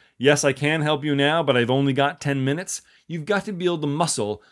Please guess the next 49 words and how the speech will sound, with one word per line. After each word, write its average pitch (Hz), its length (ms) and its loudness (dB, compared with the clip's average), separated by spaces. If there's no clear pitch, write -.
of 117 100 -8
being 135 200 0
true 165 280 0
to 120 60 -2
that 123 160 0
ten 135 160 -2
minutes. 139 240 -2
So 139 160 -2
set 240 260 0
a 294 60 0
timer, 110 400 -4
set 190 180 2
an 247 60 -4
alert, 131 280 -2
set, 220 280 -8
set 233 120 0
a 190 40 0
noise 147 580 2
that's 139 180 -6
gonna 156 140 -2
interrupt 190 480 -4
the 156 80 -8
conversation 151 640 0
to 135 80 0
say, 131 280 2
"We've 143 140 -4
got 143 160 -2
to 139 80 -6
wrap 127 220 0
this 131 160 -6
up - 180 -6
right 101 180 -2
now." 95 300 -8
Or 113 100 -2
actually, 120 200 0
my 151 140 4
preference 120 380 -4
is 110 100 -10
to 113 160 -2
set 208 220 0
a 165 40 -2
timer 147 460 0
five 147 300 2
minutes 139 240 0
before 127 380 2
or 110 60 0
ten 139 200 -2
minutes 131 220 -2
before. 117 480 0